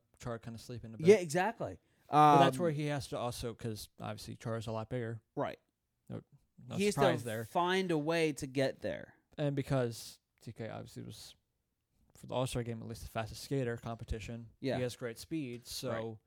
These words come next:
Speaker 2: He's
Speaker 1: just
Speaker 2: that's his
Speaker 1: based
Speaker 2: advantage.
Speaker 1: on size and everything, you should have the faster
Speaker 2: Right.
Speaker 1: Uh,
Speaker 2: Um, the other guy, it might s-
Speaker 1: and he did it. He beat
Speaker 2: He
Speaker 1: him to the
Speaker 2: did.
Speaker 1: puck.
Speaker 2: Yeah, he did. Um,
Speaker 1: I think nothing really ha-, I think they got offensive face-off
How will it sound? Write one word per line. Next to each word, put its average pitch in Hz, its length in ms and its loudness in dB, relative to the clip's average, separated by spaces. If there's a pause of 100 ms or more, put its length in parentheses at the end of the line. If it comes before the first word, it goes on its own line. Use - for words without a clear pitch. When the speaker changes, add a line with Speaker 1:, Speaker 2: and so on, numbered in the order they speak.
(180)
Speaker 2:
He's 175 240 4
Speaker 1:
just 220 100 8
Speaker 2:
that's 220 160 8
his 202 160 4
Speaker 1:
based 180 100 6
Speaker 2:
advantage. 214 280 2
Speaker 1:
on - 60 -4
size 151 360 4
and 135 80 -2
everything, 123 540 -6
you 123 120 -6
should 127 220 -4
have 113 160 -4
the 110 140 -8 (460)
faster 117 480 -6 (800)
Speaker 2:
Right. 127 320 -8 (520)
Speaker 1:
Uh, 127 440 2
Speaker 2:
Um, 101 140 -12
the 160 100 -2
other 220 200 2
guy, 247 420 -2
it 190 140 0
might 254 200 -4
s- 269 80 -8
Speaker 1:
and 143 180 4
he 156 140 2
did 165 200 0
it. - 140 -4
He 113 180 -4
beat 120 240 -2
Speaker 2:
He 120 60 0
Speaker 1:
him 131 80 -2
to 196 60 6
the 254 80 10
Speaker 2:
did. 240 100 4
Speaker 1:
puck. 127 340 -2 (140)
Speaker 2:
Yeah, 196 180 2
he 175 180 2
did. 170 480 4
Um, 143 540 6
Speaker 1:
I 131 80 0
think 143 320 0
nothing 143 320 -2
really 123 180 4
ha-, 117 140 0
I 131 80 -2
think 135 160 -2
they 127 80 -2
got 117 200 0
offensive 117 580 -4 (760)
face-off 120 440 -2